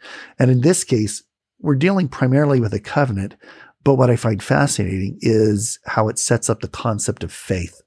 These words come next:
In this sense, it says, "You know what I've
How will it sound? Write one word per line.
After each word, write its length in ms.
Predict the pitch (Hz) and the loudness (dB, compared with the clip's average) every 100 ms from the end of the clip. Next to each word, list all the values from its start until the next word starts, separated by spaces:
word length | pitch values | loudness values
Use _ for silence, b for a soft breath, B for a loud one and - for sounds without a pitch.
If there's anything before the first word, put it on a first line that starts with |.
| _ _ _ _ _ _ _ _ _ _ - B B B B | _ _ _ _ _ _ _ _ _ _ -18 B B B B
In 180 | 151 185 | 2 4
this 180 | 170 - | 2 2
sense, 280 | 123 117 135 | -2 -2 -6
it 120 | - | -4
says, 380 | 120 104 104 - B B B | -4 -4 -6 -10 B B B
"You 260 | 175 147 147 | -6 0 0
know 380 | 127 139 160 208 | 2 2 4 2
what 320 | 185 165 143 | 2 2 4
I've 320 | 120 107 120 | 2 0 -4